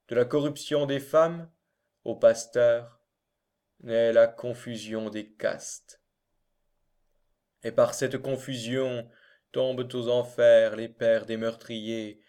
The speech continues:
et de la famille même, privés de l'offrande des gâteaux et de l'eau.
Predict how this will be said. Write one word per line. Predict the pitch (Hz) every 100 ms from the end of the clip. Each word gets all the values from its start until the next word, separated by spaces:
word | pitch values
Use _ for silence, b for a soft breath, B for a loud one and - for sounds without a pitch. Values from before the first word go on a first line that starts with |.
| b b
et | 123
de | 113
la | 117
famille | 117 120 117 113
même, | 113 113 113 104 104 - b b
privés | - 135 127 131 131
de | 127
l'offrande | 123 123 - 123 120
des | 117 117
gâteaux | 120 120 120 131 123
et | 120
de | 117
l'eau. | 120 120 120 117